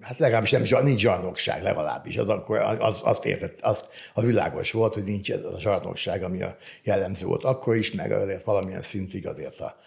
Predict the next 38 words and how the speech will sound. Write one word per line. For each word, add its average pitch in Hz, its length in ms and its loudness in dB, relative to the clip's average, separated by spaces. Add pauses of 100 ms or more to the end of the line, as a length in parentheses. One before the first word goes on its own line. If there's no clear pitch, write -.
(240)
korábbi 101 340 2
időkre 98 380 -2
is, 90 200 -2
vagy 87 160 -8
a, 95 140 -10 (760)
tehát, 110 180 2
a-, - 400 -2 (120)
ami 101 220 -4
akár 101 260 -2
még 107 120 0
a 101 60 2
hort-, 110 260 4
hát 110 160 -2
a 127 40 4
horthy 120 260 4
rendszer 90 340 -4
se - 120 0
volt, 98 240 0
ellentétben 104 560 2
mindazzal, 101 420 2
amit 95 280 0
egy 101 80 -2
időben 98 380 0
a, 92 240 -2 (280)
a, - 80 -2
a 90 840 0
Fidesz, - 560 0 (440)
ö, 95 140 -2 (100)
ö, 92 560 -2 (640)
ö, 92 300 0 (100)
terjesztett, 110 840 2
hát - 140 -10
egyáltalán 101 500 0
nem 92 140 -10
volt 87 220 -6
népszerűbb 90 520 -4
a - 40 -10
horthy 92 560 -2